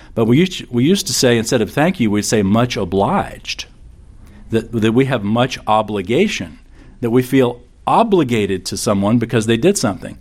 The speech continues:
Today we just say "thank you." But there's this feeling of obligation.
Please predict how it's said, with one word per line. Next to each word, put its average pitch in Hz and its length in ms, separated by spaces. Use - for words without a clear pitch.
Today 127 220
we 120 80
just 101 180
say 107 120
"thank 151 360
you." 98 140
But 123 160
there's 151 280
this 127 280
feeling 202 680
of 101 120
obligation. 120 720